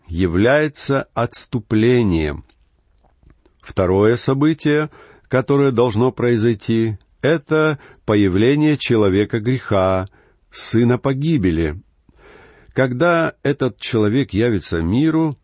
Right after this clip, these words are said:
период великой скорби начнется. Здесь эта личность названа человеком греха, а апостол Иоанн называет его «антихристом».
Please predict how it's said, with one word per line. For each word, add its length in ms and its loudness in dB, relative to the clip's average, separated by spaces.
период 500 0
великой 460 0
скорби 800 -2
начнется. 840 0
Здесь 420 -2
эта 180 0
личность 760 -2
названа 520 0
человеком 720 0
греха, 640 0
а 400 0
апостол 500 0
Иоанн 340 2
называет 580 0
его 380 0
«антихристом». 1200 -4